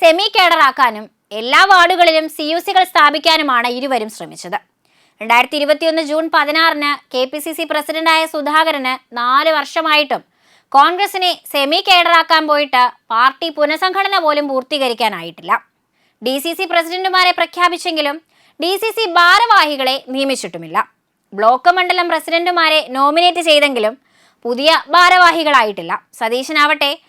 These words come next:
സി യു സി കാര്യം മിണ്ടാൻ പോലും പറ്റാത്ത അവസ്ഥയിലാണുള്ളത്. കോൺഗ്രസിന് പുതുജീവൻ നൽകുമെന്ന് പ്രതീക്ഷിച്ച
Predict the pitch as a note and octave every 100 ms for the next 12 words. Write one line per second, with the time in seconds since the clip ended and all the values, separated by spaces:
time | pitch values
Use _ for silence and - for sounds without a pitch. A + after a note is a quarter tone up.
0 | _ _ _ - B3 D#4 E4+ G4 F4 E4+
1 | E4+ C#4 C#4+ D#4 F#4 G#4+ G#4+ F#4+ E4 D#4
2 | C4+ - C#4+ C#4 C4 A3 A3 A3+ - A#3
3 | F3+ F3 E3+ F#3 B3 _ _ _ _ _
4 | _ - B3 B3 C#4 D#4+ E4+ E4+ C#4+ -
5 | C4+ C#4+ D4+ F4 F#4+ F#4 F4 F#4 F#4 F#4
6 | E4 D#4+ D#4 F4